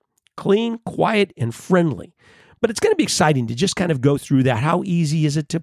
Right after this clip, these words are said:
pull into the parks and pull out of the parks and check in, check out?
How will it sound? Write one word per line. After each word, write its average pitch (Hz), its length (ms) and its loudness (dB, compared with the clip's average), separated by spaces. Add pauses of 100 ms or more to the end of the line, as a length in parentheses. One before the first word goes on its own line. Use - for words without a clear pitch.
pull 156 260 0
into 156 440 0
the 151 100 -2
parks - 600 -2
and 147 300 -2
pull 170 280 -2
out 160 240 2
of 175 80 -2
the 156 80 -2
parks - 480 -4
and 160 140 -6
check - 400 -2
in, 175 240 -4
check 175 360 -2
out? 151 300 0